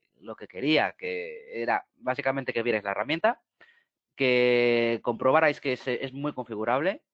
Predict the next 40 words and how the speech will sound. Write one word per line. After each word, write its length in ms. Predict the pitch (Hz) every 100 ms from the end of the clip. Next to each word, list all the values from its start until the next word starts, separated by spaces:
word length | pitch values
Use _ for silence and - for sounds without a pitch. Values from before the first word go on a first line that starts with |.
| _ _ _
¿vale? 220 | 117 131
Ya 100 | 120
habéis 160 | 110 110
visto 200 | 131 127
que 80 |
podemos 300 | 117 113 113
incluso 260 | 113 110 117
crear 160 | 113 110
nuestras 220 | 101 107
propias, 340 | 110 104 95
eh, 160 | 82 98
fases 260 | 104 104
de 60 | 98
cumplimiento, 560 | 95 85 87 135 147 151
nuestros 240 | 120 101
propios 300 | - 107 -
informes. 460 | 87 - 117 170 -
Si 60 |
nos 120 | -
venimos 260 | 76 87 82
aquí, 320 | 98 120 117 _ _ _ _ _
podemos 400 | 101 104 110 107
administrar 580 | 104 101 98 - 123 131
los 160 | 113
informes 540 | 107 98 117 113 98 -
y 60 |
podemos 320 | 87 92 90 -
cambiar, 520 | 78 92 110 120 113
generar, 480 | 98 87 104 131 - _ - _ _ _ - 135
también 260 | 110 107 110
ocultar 460 | 110 104 98 139 135
si 80 |
algunos 260 | 107 101 98
informes 300 | 104 101 104
no 80 | 98
nos, 100 | 90 - 92
eh, 260 | 90 82 73 _ _ _
no 220 | 101 95
nos 500 | 92 90 87 82 -
interesan, 540 | 80 85 135 127 120